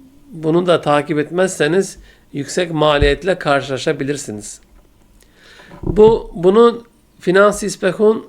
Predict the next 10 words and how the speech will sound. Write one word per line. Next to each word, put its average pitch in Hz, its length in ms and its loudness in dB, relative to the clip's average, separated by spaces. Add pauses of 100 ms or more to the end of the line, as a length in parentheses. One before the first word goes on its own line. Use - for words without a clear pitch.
(160)
tavsiye 165 600 0
bağlayıcı 180 580 2
olmasa 190 540 2
da 202 280 0 (580)
bir 202 280 0 (540)
finans 196 460 0
sektöründe, 147 640 0
yani 143 340 0
bankacılık 151 560 0
sektöründe 151 840 -2